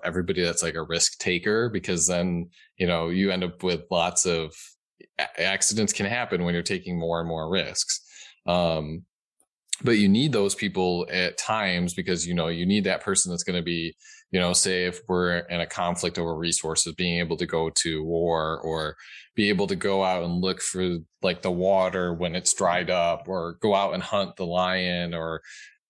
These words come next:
not necessarily the lion 'cause we don't eat those really, but go hunt the gazelle, even though there's lions out there. Um, and then bring that back versus, but you do need the people that are gonna be more conservative as well,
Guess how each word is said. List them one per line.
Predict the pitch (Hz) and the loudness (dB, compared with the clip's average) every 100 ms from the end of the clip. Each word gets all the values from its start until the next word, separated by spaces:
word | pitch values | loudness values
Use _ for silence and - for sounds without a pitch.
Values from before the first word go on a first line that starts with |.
| - _ _ 95 | -20 _ _ 0
not | 87 | 0
necessarily | 87 90 87 80 | 2 0 0 0
the | |
lion | 82 82 82 | 0 -2 -4
'cause | - | -4
we | 87 | -2
don't | 85 - | -4 -4
eat | 87 85 | -6 -4
those | 80 80 85 | -4 -2 -2
really, | 80 80 | -2 0
but | 92 | 0
go | 107 107 | 0 0
hunt | 123 104 | -2 0
the | |
gazelle, | 95 101 101 98 | 0 2 2 2
even | 95 98 98 | 0 0 0
though | 95 | 0
there's | 92 82 | 0 0
lions | 87 92 95 90 85 | 2 2 0 0 0
out | 85 82 - | 0 -2 -4
there. | 80 78 82 - - - - - | -6 -4 -6 -10 -20 -20 -16 -2
Um, | 90 85 80 80 78 98 _ _ _ _ _ _ _ - | 2 4 2 -2 -8 -12 _ _ _ _ _ _ _ -2
and | 113 | 2
then | 104 101 | 4 4
bring | 107 98 | 2 2
that | 85 80 | 2 0
back | 113 123 90 90 | 0 0 -2 -2
versus, | 101 98 98 | 0 0 0
but | 110 85 | -2 -2
you | 98 95 | -2 0
do | 110 117 | 2 2
need | 107 104 98 | 2 0 -2
the | |
people | 92 101 92 | -4 -4 -2
that | 90 | -2
are | 87 | -2
gonna | - 95 85 | -4 -6 -4
be | 82 | -4
more | 85 85 82 | -2 -4 -4
conservative | - 85 95 87 85 82 80 | -2 0 0 0 -2 -4 -4
as | 78 | -6
well, | 80 92 98 73 80 | -2 2 2 0 -6